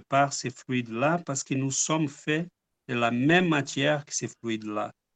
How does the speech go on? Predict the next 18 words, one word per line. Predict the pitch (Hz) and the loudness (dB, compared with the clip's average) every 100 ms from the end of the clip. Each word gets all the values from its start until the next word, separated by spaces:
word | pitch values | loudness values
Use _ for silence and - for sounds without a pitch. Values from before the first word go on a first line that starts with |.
| _ _ _ | _ _ _
C'est | - 123 | -10 -2
comme | - 147 | 2 4
si | 143 | 4
on | 143 135 | 2 2
était | 131 135 | 2 -2
dans | 117 113 165 180 | -2 2 6 8
l'eau | 165 151 170 202 - | 8 8 6 2 -2
et | 131 | -2
on | 131 | -2
faisait | 123 131 123 | -2 -2 -2
bouger | 120 131 175 151 170 | -2 0 0 4 4
l'eau | 156 147 170 | 6 4 2
pour | - 143 | -2 -6
transmettre | - 147 131 135 143 147 - | -2 0 2 2 2 0 -2
les | 127 120 110 | 0 0 0
ondes | 127 143 147 139 123 | 0 2 0 -2 -4
vers | 127 131 - | 0 0 0
quelqu'un. | 139 123 - 120 | -6 -6 -6 -6